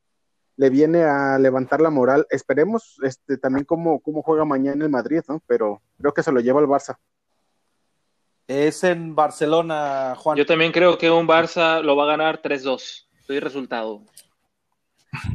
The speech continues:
Speaker 2: Yo también me voy por Barcelona. Estará, estará en duda. Nos, mañana inicia Ramos, Adrián.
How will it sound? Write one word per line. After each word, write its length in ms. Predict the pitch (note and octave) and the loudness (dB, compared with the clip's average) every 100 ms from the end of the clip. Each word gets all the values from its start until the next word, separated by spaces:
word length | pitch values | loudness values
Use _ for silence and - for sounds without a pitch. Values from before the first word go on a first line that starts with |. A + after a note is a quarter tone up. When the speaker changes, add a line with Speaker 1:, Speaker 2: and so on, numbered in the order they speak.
| - - | -10 -12
Speaker 2:
Yo 120 | C3 C#3+ | -14 -6
también 300 | D#3+ D#3 E3 | -6 -4 -4
me 60 | |
voy 180 | D#3+ E3 | -4 -4
por 180 | E3 F3 | -4 -2
Barcelona. 680 | D#3+ D3+ F3+ F#3+ G#3+ A3 G#3 | -2 -2 0 0 0 -4 -4
Estará, 720 | D3 - - E3+ F3+ F3+ E3+ - | -6 -4 2 4 4 4 2 2
estará 380 | D3+ - D3+ E3+ | 0 2 2 2
en 120 | G3 | 0
duda. 480 | F#3 A3 A3+ C4 D#4 | 2 4 4 0 -4
Nos, 300 | E3+ F#3+ G3 - | -2 -2 0 0
mañana 520 | E3+ G3 A3 A3+ A3 | 2 2 2 2 2
inicia 840 | G3 A3+ - A#3 G#3+ G3 F3+ E3 | 2 0 0 2 4 4 4 4
Ramos, 500 | D#3 F3 G#3 A#3+ A#3 | 4 2 2 0 0
Adrián. 380 | G#3 G3+ A3 D#4+ | 0 2 0 -2